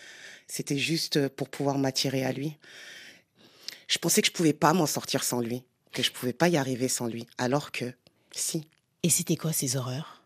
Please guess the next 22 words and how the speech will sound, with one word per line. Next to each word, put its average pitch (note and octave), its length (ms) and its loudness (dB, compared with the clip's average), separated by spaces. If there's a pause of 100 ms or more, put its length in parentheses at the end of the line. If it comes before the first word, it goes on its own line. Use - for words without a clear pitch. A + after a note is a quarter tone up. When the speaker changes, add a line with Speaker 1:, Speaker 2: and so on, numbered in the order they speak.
Speaker 1:
Ces C#3 420 -2
horreurs, D3 400 2 (100)
euh, - 340 -10
c'était - 300 0
les C3+ 140 2
coups. - 280 0 (840)
Le C#3+ 160 -4
fait C#3+ 280 -2
est D#3 60 4
de C#3+ 60 2
me C3+ 120 4
dire C3+ 200 0
que A2 340 -4
je C3+ 160 0
ne C3+ 80 4
suis - 260 0
rien, C3+ 300 2
que C3 140 -6
je A#2 100 -2
n'arriverai B2 440 -2
à B2 140 0
rien. C3+ 480 0